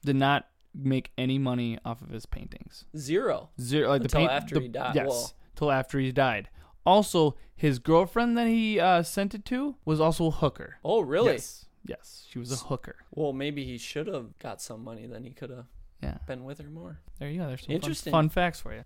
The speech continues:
Speaker 2: Art and history.
Speaker 1: Yeah.
Speaker 2: Could have been an art history
Speaker 1: I've
Speaker 2: major.
Speaker 1: made as much money off my paintings as Van Gogh has.
Speaker 2: <laughs> Uh, history for this one, Judd.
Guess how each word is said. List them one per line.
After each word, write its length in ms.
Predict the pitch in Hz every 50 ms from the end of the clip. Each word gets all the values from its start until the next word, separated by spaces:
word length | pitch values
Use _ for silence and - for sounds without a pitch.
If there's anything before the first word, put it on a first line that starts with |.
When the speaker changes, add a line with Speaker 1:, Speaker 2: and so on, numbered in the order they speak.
| - 147
Speaker 2:
Art 320 | 147 143 151 160 156 - - - - -
and 220 | 156 185 220 226
history. 480 | 170 151 - - - - 127 113 - 139
Speaker 1:
Yeah. 200 | 127 131 170 220
Speaker 2:
Could 80 | 233 208
have 60 | 190 160
been 140 | 147 135
an 80 | 127 117
art 180 | 139 175 214 233
history 320 | 175 123 113 - - 120
Speaker 1:
I've 140 | 123 127 135
Speaker 2:
major. 80 | 135 139
Speaker 1:
made 240 | 143 139 139 143 143
as 80 | 135
much 420 | 131 135 135 135 139 - - - -
money 280 | 139 139 139 139 139
off 140 | 135 135 -
my 100 | 147 139
paintings 560 | 139 - 147 143 139 151 147 147 143 139 - -
as 280 | 110 139 143 139 139
Van 240 | 135 147 151 156 156
Gogh 200 | 156 190 190 156
has. 280 | 120 120 117 120 - - - - - - - -
Speaker 2:
<laughs> 280 | 233 233 - - 233 - - - - _ _ _ _ - 285 294 294 285 277 262 247 226 - -
Uh, 300 | - 135 135 143 143 139
history 540 | 120 - - 196 214 - - - 160 143 120
for 180 | 117 - - 120
this 220 | 120 127 - -
one, 280 | - - 101 95 - -
Judd. 360 | - - - - - -